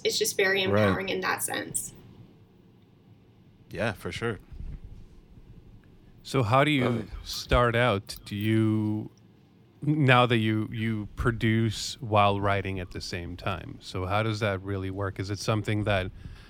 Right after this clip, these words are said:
Speaker 3: you fill in the gaps of, like, you write the way you used to, and then you just fill in sort of the gaps with production, or do you start producing something and then write on top of it? Can you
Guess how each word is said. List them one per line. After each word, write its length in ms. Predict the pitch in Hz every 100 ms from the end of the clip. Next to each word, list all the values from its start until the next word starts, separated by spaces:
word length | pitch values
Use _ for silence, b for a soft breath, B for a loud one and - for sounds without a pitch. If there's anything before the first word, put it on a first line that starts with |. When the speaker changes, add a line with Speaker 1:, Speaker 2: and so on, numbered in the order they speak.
| B B - -
Speaker 3:
you 200 | 110 101
fill 440 | - - 123 110 113
in 200 | 110 107
the 80 | 98
gaps 500 | 107 101 107 - 107
of, 140 | 95
like, 220 | 101 92
you 100 | 110
write 300 | 101 110 107 -
the 80 |
way 160 | 98 101
you 140 | 101
used 360 | 101 101 98 -
to, 280 | 113 107 113
and 140 | 113 101
then 80 |
you 100 | 98
just 220 | 95 90 -
fill 280 | 110 101
in 220 | 101 98 98
sort 240 | - 95
of 100 | 90
the 80 | 92
gaps 380 | 92 98 98 107
with 200 | 104 -
production, 680 | 120 107 104 - 104 107 -
or 140 | 107
do 100 | 98
you 60 | 92
start 260 | - 98 95
producing 480 | 98 98 92 98
something 320 | 101 104 92 101
and 80 |
then 120 | 98 101
write 200 | 101 95
on 100 | 98
top 280 | 113 107
of 120 | 110 104
it? 160 | 104
Can 160 | - 101
you 180 | 101